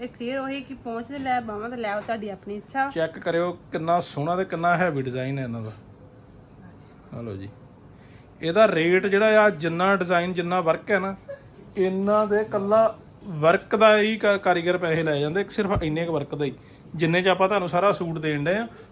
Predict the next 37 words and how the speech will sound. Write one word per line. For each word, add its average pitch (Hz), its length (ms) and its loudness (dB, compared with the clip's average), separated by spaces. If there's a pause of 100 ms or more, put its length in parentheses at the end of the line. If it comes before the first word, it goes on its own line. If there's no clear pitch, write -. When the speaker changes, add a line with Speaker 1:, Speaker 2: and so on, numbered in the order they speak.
Speaker 2:
ਉਹ 185 80 -2
ਵੀ 240 120 0
ਪਿਓਰ 226 400 6
ਦੇ 233 100 6
ਦੁਪੱਟੇ 170 380 0
ਨਾਲ। 120 240 -10 (420)
Speaker 1:
ਤੇ 226 140 -12
ਦੁਪੱਟਾ 208 340 -14
ਆਊਗਾ 208 260 -10
ਪਿਓਰ 208 320 -12
ਦਾ। 277 200 -10 (140)
Speaker 2:
ਆ 135 100 -8
ਲਓ 120 140 -8
ਜੀ, 113 120 -10 (120)
ਪਿਓਰ 143 240 -6
ਦਾ 180 120 0
ਦੁਪੱਟਾ 165 380 -4
ਜੇ, 208 120 -4 (640)
tie 165 280 4
and 165 140 2
dye 170 80 0
ਦਾ, 202 120 0
ਲੈਸ 165 420 0
ਲੱਗੀ 156 260 -6
ਜੇ 180 120 -4
ਦੁਪੱਟੇ 143 340 -6
ਦੇ 131 60 -6
ਉੱਤੇ। - 180 -10
Speaker 1:
ਆ - 20 -6 (100)
ਜੀ 202 60 -10
ਲੈਸ। 190 500 -14 (640)
Speaker 2:
ਆ 135 60 -6
ਲਓ 117 160 -6
ਜੀ, 110 80 -12 (1300)
ਚੈੱਕ 139 200 -8
ਕਰ 147 220 -2
ਲਓ। 165 220 -4